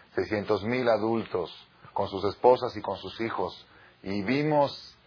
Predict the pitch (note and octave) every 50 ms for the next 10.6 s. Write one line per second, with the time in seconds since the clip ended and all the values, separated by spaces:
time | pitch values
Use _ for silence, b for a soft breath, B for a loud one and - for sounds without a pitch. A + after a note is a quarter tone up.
0 | _ _ _ - A2 G#2+ G#2+ G#2 - - C#3 C#3 C#3+ D3 C#3+ C#3+ - - C3 C3
1 | C3 B2+ A#2+ A#2 A2 B2 B2 B2+ C3 B2+ - - A2 G#2+ G#2+ G#2 G#2 - - _
2 | - A#2+ B2 A#2+ A#2 A2 G#2 F#2+ E2+ E2+ - - - - B2+ D3 D#3 D3+ D3+ D3
3 | D3 - B2+ A#2+ A2+ B2 C3 C3 - - A#2 A2 G#2 - - B2 A#2 A#2 A2 A2
4 | G#2 F#2+ E2+ b b b b b b - G#2 F#2+ - - C3 B2+ C3 C3 C3+ C3+
5 | C3+ C3+ C3 - B2 A2 - - B2 A#2+ - A#2+ A#2+ G#2 F#2+ A#2 G#2 A2 A2+ A#2
6 | A#2 A#2 b b b b b b _ - G#2 G#2 G2+ A#2 C3 C3+ C3+ C3+ C3 -
7 | - - - B2+ C3 C3 C3+ C3 B2 A2 G#2 G2+ G2+ A2 G#2+ G2+ G2 F#2+ F2+ -
8 | G2+ F#2 F2 E2+ - - - A2 A#2+ C3+ C3+ - - C3 C#3 C#3 C3+ B2+ A2+ A#2+
9 | B2+ B2+ A#2+ A#2 G#2+ - - G2+ F2+ F2+ - - A2+ A#2+ A#2 A2+ G#2 G2+ G2 -
10 | F#2+ F#2+ F#2+ G2 G2 G#2 A2 B2 C#3 D3 D3